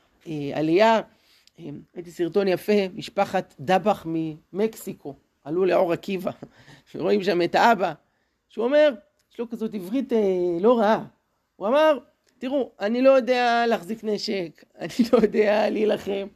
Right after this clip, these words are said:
אבל יש לי ידיים ורגליים, והרגשנו שאנחנו צריכים להיות פה בארץ ישראל, אז באנו."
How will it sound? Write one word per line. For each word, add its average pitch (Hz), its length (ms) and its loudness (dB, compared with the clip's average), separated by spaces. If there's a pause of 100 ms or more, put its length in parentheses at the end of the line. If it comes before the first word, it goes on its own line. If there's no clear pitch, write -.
(460)
אבל 220 220 4
יש 349 180 2
לי 370 60 0
ידיים 349 400 4
ורגליים, 294 580 0 (400)
והרגשנו 247 560 4
שאנחנו 247 380 -6
צריכים 233 280 -10
להיות 240 220 -2
פה 247 120 -2
בארץ 220 300 -2
ישראל, 240 500 2 (480)
אז 165 180 -8
באנו." 214 360 2